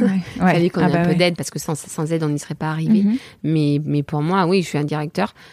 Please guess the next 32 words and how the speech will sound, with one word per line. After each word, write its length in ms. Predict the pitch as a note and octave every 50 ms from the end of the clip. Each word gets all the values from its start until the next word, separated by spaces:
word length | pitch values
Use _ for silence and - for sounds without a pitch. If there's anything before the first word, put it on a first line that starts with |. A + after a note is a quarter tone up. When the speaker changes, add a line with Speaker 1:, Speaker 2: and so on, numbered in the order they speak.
| - -
Speaker 2:
Je 40 | A3+
suis 60 | -
une 40 | F3+ E3
directrice, 340 | D#3+ D#3 - - F#3 E3+ -
mais 440 | E3+ D3+ D#3 D3+ D3 D3 D#3 D#3 D#3+
je 60 | E3
suis 120 | - E3+
un 40 | D#3+
Speaker 1:
Oui, 60 | G#3+ A3
oui, 40 | A3+ A3+ A3 A3
Speaker 2:
directeur. 140 | G#3+ - - -
Speaker 1:
d'accord. 260 | B3 - D3+ D3+ D3
Speaker 2:
Je 200 | C#3+ C#3 C3+ C3+ C#3 C#3+ _ _ _ _ - A3
Speaker 1:
Non, 40 | A#3
non, 100 | C4 C4+
mais 120 | C4+ A#3+
c'est 100 | - E3+
intéressant. 400 | D#3+ E3 - E3+ F3+ E3+ - D#3+ -
J'avais 300 | F#3 F#3+ G#3 F#3+ F#3 F#3
déjà 140 | E3+ F#3+ F#3+
eu 80 | G3+ G#3
le, 260 | G#3+ G3 F3+ F3 F3
le 160 | E3 F3 F3+
cas 180 | - - G#3+ G#3
avec 180 | F#3+ F#3+ F3
des 340 | F3+ F3 F3 E3+ F3 F3 F3
avocates 460 | F#3+ G3 G#3 G3 - F3+ F3+ - - -
qui 120 | - - E3+
disaient : « 240 | - - - F#3 G3
Je 60 | G3+
suis 160 | F#3+ - -
avocat. » 360 | E3+ E3+ F3+ E3+ - - F3